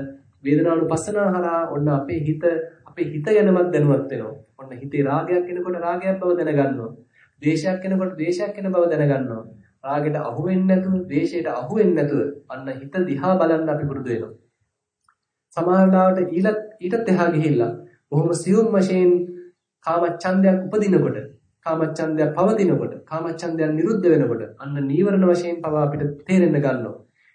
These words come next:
ඒවත් තව දියුණු වෙලා, ඒ, ඒ මට්ටම් පවා තව දියුණු වෙලා හිතේ බොජ්ජංග ධර්මයන් දියුණු වෙනකොට ඒවා තියෙනවද? දැන් නැද්ද? අන්න ඒ පමණට ප-, පත් වෙන්න පවා හැකියාව මේ ධම්මානුපස්සනා කොටසෙන් ලැබෙනවා. එතකොට පින්වත්නි,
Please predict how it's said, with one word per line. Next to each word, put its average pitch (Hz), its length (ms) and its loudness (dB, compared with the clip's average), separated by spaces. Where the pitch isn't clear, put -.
ඒවත් 202 320 2
තව 175 220 2
දියුණු 151 260 4
වෙලා, 123 280 0
ඒ, 151 240 -8
ඒ 175 140 -4
මට්ටම් 190 360 -2
පවා 175 260 0
තව 151 220 -2
දියුණු 156 260 4
වෙලා 160 300 4
හිතේ 156 260 0
බොජ්ජංග 139 380 -2
ධර්මයන් 190 460 2
දියුණු 151 280 4
වෙනකොට 120 360 -6
ඒවා 151 280 -4
තියෙනවද? 170 440 2
දැන් 147 200 0
නැද්ද? 160 340 -2
අන්න 151 220 -4
ඒ 165 200 2
පමණට 165 420 2
ප-, 143 280 -2
පත් 147 180 -14
වෙන්න 151 200 -2
පවා 139 260 2
හැකියාව 151 560 0
මේ 143 160 -4
ධම්මානුපස්සනා 180 720 -2
කොටසෙන් 127 340 -12
ලැබෙනවා. 110 360 -8
එතකොට 202 320 0
පින්වත්නි, 151 520 -2